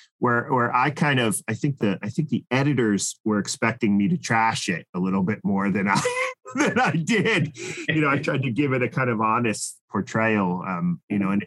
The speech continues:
it, I thought that was okay too, probably similar to, but the field had moved so much since nineteen eighty. I think it was the kind of people who probably would have made the same choices on the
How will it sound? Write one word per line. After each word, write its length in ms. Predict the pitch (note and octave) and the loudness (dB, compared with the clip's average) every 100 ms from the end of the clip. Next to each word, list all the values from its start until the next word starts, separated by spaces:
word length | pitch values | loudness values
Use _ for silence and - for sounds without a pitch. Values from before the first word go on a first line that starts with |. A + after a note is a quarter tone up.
| - | -6
it, 100 | B2 | -2
I 100 | D3+ | 0
thought 200 | D#3 B2 | 0 0
that 180 | A#2+ A2+ | 0 0
was 160 | G#2+ G#2 | 0 0
okay 540 | F#2+ - G#2 G2 F#2 - | -2 -2 -2 0 0 -2
too, 340 | A2 G2 D#2+ - | -2 0 -2 -2
probably 520 | G#2+ A2 F2+ G2 F2 | 0 2 0 0 -2
similar 680 | - A2+ A#2 G#2 F#2 F2+ - | -2 -2 0 2 0 -4 -4
to, 360 | G#2 F2+ F2+ - _ - - - | -2 0 0 -4 _ -20 -20 -2
but 160 | C3 - C#3 - | -2 -2 -10 -6
the 120 | C3 | -2
field 460 | B2 - E3+ F3 D3 | 0 2 2 4 2
had 160 | C3 A2 | 2 2
moved 340 | C3 D3 A#2 | 4 2 2
so 220 | - B2+ | 0 2
much 360 | A#2 A#2+ B2+ - | 2 2 0 -2
since 280 | A#2 G2 - | -2 -2 0
nineteen 440 | A2+ F#2+ A2 G2 | 0 0 2 2
eighty. 560 | G#2+ B2 G#2 F#2 F2+ - _ - _ - | 4 4 4 2 0 -4 _ -20 _ -2
I 120 | A2 | 0
think 280 | - C3+ B2+ | 2 0 2
it 140 | B2 A2+ | 0 2
was 440 | A#2 A2 G#2 - | 2 4 2 0
the 160 | A2 G2+ | -4 -2
kind 280 | - B2+ | 0 2
of 100 | A2+ | 2
people 420 | - C3+ A#2+ A#2 G2+ | 2 0 2 0 2
who 200 | A2+ A2 | 2 0
probably 580 | - A2+ A2 F#2+ G#2+ | 2 2 4 2 2
would 220 | G2+ G#2+ G#2+ | 2 2 2
have 140 | G2 | 2
made 240 | A2 G#2+ | 2 2
the 60 | G2 | 0
same 300 | - B2 G#2 | 0 2 0
choices 600 | - A2+ A2+ - G#2+ F2+ - | 0 0 2 2 0 0 0
on 240 | G#2+ G#2 | 2 2
the 140 | G2 | 2